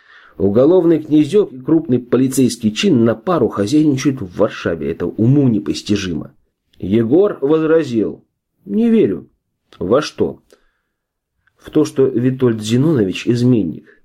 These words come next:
Не такой он человек, он порядочный". "А кроме не такой, другие доводы есть?"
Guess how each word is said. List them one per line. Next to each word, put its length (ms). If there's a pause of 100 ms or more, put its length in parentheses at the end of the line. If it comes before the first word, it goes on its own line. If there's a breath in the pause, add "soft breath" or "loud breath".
(400)
Не 160
такой 380
он 100
человек, 540
он 200
порядочный". 760 (840)
"А 120
кроме 340
не 140
такой, 380
другие 340
доводы 340
есть?" 440